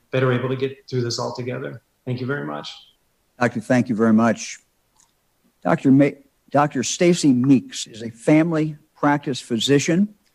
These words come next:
Speaker 2: uh, at W V U Medicine, Barnesville Hospital in Belmont County.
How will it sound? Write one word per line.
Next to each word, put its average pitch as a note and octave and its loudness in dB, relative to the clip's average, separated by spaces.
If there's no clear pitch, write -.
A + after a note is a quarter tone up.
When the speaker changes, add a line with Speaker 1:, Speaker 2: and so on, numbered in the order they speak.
Speaker 2:
uh, B2 0
at - -2
W C#3+ 4
V D3 2
U D3 4
Medicine, C#3+ 0
Barnesville C3 2
Hospital C#3+ 0
in A2 -2
Belmont B2 -4
County. - -12